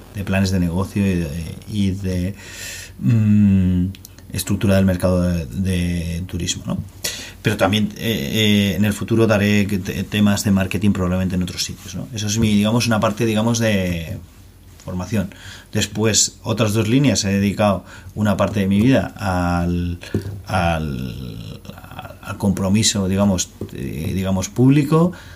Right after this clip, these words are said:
donde he participado en as-, en la asoci-, he sido portavoz de la Asociación de Derechos Humanos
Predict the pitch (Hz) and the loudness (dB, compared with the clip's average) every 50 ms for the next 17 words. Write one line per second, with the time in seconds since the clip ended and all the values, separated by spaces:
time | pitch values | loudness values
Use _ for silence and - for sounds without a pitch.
0 | - - - - 104 107 107 101 98 98 98 98 - 110 98 101 95 101 101 - | -20 -16 -6 -2 2 4 4 4 4 4 2 0 0 -2 -2 -2 -2 -4 -2 0
1 | 101 98 95 95 95 92 90 87 - - - 98 92 87 87 - 92 87 90 90 | 0 2 2 2 0 0 -2 -2 -4 -4 -4 -4 -2 -2 -4 -4 -6 -6 -6 -6
2 | 85 90 - 107 98 98 101 92 - 95 90 92 92 98 92 90 - 92 85 90 | -6 -6 -2 0 0 0 0 -2 -2 0 0 0 0 0 0 -2 -2 -4 -4 -6
3 | 87 87 90 92 90 87 87 87 87 85 - - - - 87 87 85 90 87 - | -4 -2 -2 0 0 2 2 0 0 -2 -4 -4 -4 -2 -2 -2 -2 -2 -4 -6